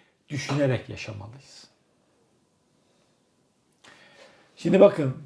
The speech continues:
bu yalan meselesinde de hep, e, karşımıza çıkıyor. Çok, e, zor durumda birinin bir şeyin gerçeğini öğrenmesi,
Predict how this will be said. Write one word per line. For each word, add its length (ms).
bu 320
yalan 400
meselesinde 800
de 100
hep, 200
e, 360
karşımıza 640
çıkıyor. 520
Çok, 380
e, 100
zor 480
durumda 480
birinin 360
bir 220
şeyin 680
gerçeğini 760
öğrenmesi, 960